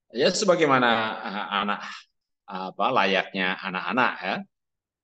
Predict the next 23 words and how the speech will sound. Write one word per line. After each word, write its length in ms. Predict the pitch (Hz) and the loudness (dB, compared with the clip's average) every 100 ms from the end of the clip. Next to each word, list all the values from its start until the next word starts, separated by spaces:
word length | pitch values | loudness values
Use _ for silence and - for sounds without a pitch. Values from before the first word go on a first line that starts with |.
| _ - | _ -8
Eh, 300 | 95 95 95 - - _ _ _ 104 | -4 -2 -2 -6 -14 _ _ _ -4
eh, 80 | 117 | -2
ketika 680 | 147 147 139 151 151 151 143 | -2 -2 4 6 8 6 4
mendapat 560 | 151 143 143 147 143 - | 0 0 2 0 0 -6
berita 520 | 131 131 - 139 139 | -6 -4 2 4 6
bahwa 480 | 123 113 92 104 107 107 107 104 101 85 67 - - 101 | 6 4 2 4 4 6 4 4 2 -2 -6 -18 -10 -2
ayah 220 | 110 95 | 0 0
mereka 720 | 104 104 101 98 - 113 117 117 | -2 -4 -4 -4 0 2 4 2
Zaid 260 | 113 117 - | 0 -6 -6
bin 160 | 107 104 | -8 -6
Ha-, 280 | 98 101 - _ _ _ 110 | -8 -10 -16 _ _ _ -12
Zaid, 480 | 95 107 110 107 104 95 _ _ - | -2 2 2 0 -8 -18 _ _ -10
eh, 100 | 95 | -6
bin 200 | 101 107 | -4 -2
Harithah 480 | 95 107 107 - 104 | -2 -2 -2 0 0
itu 80 | 110 | 0
meninggal 520 | 117 113 120 123 120 117 | -4 -4 -4 -2 -2 -2
dunia, 360 | 117 117 131 131 127 | -4 -4 -2 0 -2
ya, 160 | 107 139 - _ _ _ _ _ | -4 -6 -12 _ _ _ _ _
bersama 480 | 104 131 110 110 113 107 | -4 0 0 0 -2 -2
beberapa 580 | 107 104 110 104 110 110 | -4 -2 -2 0 0 0
pemimpin, 720 | 110 107 107 101 113 110 110 104 _ _ _ _ - | -4 -6 -8 -4 -4 -4 -6 -12 _ _ _ _ -10
eh, 520 | 104 104 104 104 104 | -8 -6 -4 -4 -6